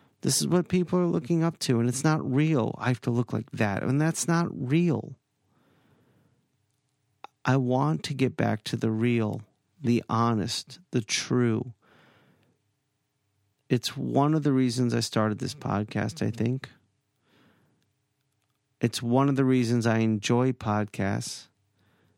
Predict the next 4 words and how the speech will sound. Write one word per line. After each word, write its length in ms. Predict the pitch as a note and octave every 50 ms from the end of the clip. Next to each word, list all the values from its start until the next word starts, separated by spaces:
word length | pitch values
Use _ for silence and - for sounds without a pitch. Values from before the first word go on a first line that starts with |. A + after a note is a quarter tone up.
| _ _ _ _ _ _ _ _ _ _ _ _ _ _ _ _ _ _ _ _ _ _ _ _ _ _ _ _ _ _ _ _ _ _ _ _ _
I 120 | - A#2
enjoy 420 | B2 B2 B2 A#2+ A2 B2 B2+ B2+ B2+
real 300 | B2 A2+ A2+ A#2 A2+ G#2+
people. 500 | - - - A2+ G#2 - - - - A2